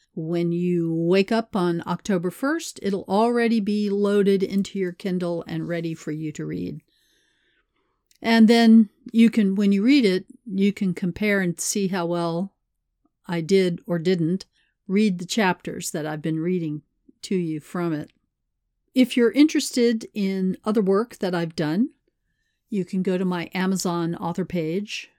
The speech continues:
which is amazon dot com slash author slash Phyllis Duncan,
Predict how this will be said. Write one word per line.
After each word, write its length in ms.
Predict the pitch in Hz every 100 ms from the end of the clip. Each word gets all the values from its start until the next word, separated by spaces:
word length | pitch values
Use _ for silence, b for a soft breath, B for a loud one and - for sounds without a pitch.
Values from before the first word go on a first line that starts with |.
| _
which 320 | - 165 -
is 400 | 175 160 156 - _ _ _ _
amazon 540 | 190 190 196 196 180 175
dot 260 | 180 170
com 440 | - 190 185 180 170
slash 580 | - 196 170 160 - -
author 420 | 196 185 - 180 170
slash 680 | - - 165 160 160 - _ _
Phyllis 480 | _ - 269 214 -
Duncan, 520 | - 156 156 143 208